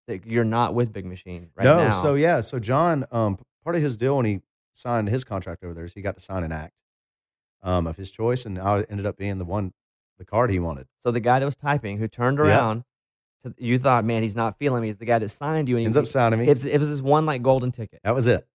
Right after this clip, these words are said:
Speaker 2: And, and so, um, man, life's good. We ended up getting the deal done. I don't have a day job. I'm focusing straight up on music,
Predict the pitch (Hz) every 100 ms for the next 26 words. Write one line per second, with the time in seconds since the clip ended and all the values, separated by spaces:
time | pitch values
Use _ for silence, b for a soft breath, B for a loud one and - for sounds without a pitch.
0 | _ 92 92 - 101 95 - 123 117 98
1 | - _ _ _ 110 107 104 92 82 -
2 | - 123 107 110 120 - - 113 110 107
3 | 113 117 110 113 110 98 101 95 92 90
4 | 87 _ _ _ _ 104 120 113 104 98
5 | 92 90 90 87 90 113 101 90 87 -
6 | 113 113 104 98 90 87 85